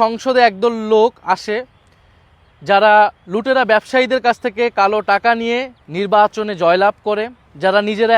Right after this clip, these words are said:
এলাকায় চাঁদাবাজি সহ নানা অবৈধ ব্যবসায় জড়িত, শ্রমজীবী মানুষ এবং সাধারণ মানুষদেরকে নিপীড়ন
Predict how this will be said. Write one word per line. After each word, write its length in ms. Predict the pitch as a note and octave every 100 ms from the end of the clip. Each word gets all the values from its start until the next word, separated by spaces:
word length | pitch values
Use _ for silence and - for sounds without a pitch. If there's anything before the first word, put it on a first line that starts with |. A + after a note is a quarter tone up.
| G#3
এলাকায় 320 | G#3+ A3+ A3+
চাঁদাবাজি 420 | F#3+ F3 G3 G#3 G#3
সহ 100 | G#3 G3+ G3
নানা 140 | A3 G#3+
অবৈধ 260 | F#3+ A3 A3 G#3
ব্যবসায় 360 | G3+ - G#3+ F#3+
জড়িত, 260 | G#3 G#3 G3+ A#3+ _ -
শ্রমজীবী 480 | G#3 G#3 G3+ A3 A#3 G3+
মানুষ 180 | G#3+ G#3
এবং 120 | G3 G3 -
সাধারণ 340 | E3+ F#3+ G#3 F#3+
মানুষদেরকে 460 | F3+ G3 F#3 G3+ G3+
নিপীড়ন 340 | F#3 F3+ G3